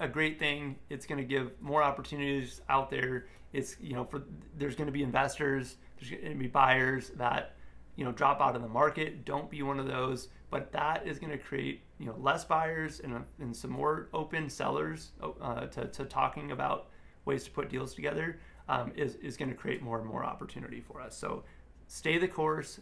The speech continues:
Always keep looking at deals. Underwrite wisely. You know, be conservative. Have your tools ready to go in your,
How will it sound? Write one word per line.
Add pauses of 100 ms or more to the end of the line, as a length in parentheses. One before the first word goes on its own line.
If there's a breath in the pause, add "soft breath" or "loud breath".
(200)
Always
keep
looking
at
deals. (260)
Underwrite (260)
wisely. (320 loud breath)
You
know,
be
conservative. (380 soft breath)
Have
your
tools
ready
to
go
in
your,